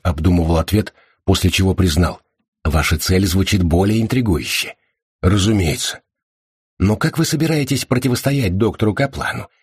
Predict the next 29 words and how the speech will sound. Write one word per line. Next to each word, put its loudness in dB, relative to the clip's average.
Он -4
превосходный 2
специалист". -2
"В -20
том, 2
что 0
я 2
задумал, 0
без 0
помощи 0
профессионала 2
не 2
обойтись", -2
рассказал 0
Алекс. -4
"Но 4
главную 2
часть -2
я 2
сделаю 2
сам". -4
"С -6
удовольствием -2
посмотрю". -4
"Как 2
тебя 2
зовут?" — -2
поинтересовался 2
Акерман -2